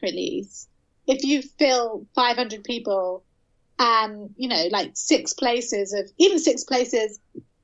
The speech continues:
of three hundred people, you get, you're gonna be at the top ten if they all buy a book.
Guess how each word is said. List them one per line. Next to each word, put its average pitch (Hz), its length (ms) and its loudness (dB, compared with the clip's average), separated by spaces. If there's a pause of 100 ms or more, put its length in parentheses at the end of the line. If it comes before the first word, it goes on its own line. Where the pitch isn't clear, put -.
(140)
of 220 240 0 (560)
three 254 220 0
hundred 240 400 0
people, 190 500 0
you 302 240 6
get, 269 180 4
you're 311 80 0
gonna 403 120 2
be 359 80 8
at 320 60 4
the 262 60 -4
top - 160 -2
ten 262 200 0
if - 60 -16
they 220 120 0
all 214 80 0
buy 202 140 2
a 190 40 -2
book. 170 200 -2